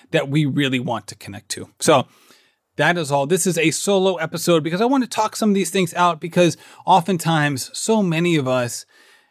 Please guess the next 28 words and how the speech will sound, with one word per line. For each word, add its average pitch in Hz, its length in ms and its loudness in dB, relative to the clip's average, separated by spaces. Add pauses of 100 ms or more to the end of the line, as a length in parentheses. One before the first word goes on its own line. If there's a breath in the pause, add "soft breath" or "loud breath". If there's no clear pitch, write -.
have 165 420 0
this 156 340 -2
mental 170 560 0
anguish 135 580 0
around 131 460 0
things 180 640 0 (420 loud breath)
or, 127 280 2 (180)
you 160 80 2
know, 135 80 2
paths 180 480 -2
not 156 240 -2
taken, 123 460 -2 (400 loud breath)
races 170 580 -2
not 139 420 0
raced, 123 480 -2
or 139 120 -2
just, 131 360 0 (520 soft breath)
you 131 120 4
know, 104 240 -6 (600 loud breath)
uh, 104 500 -2 (160)
gaps 180 480 -4
in 170 100 0
our 147 160 2
training 117 680 -4
that, 123 260 0
while 151 240 2
we 151 160 -4
wished 190 600 2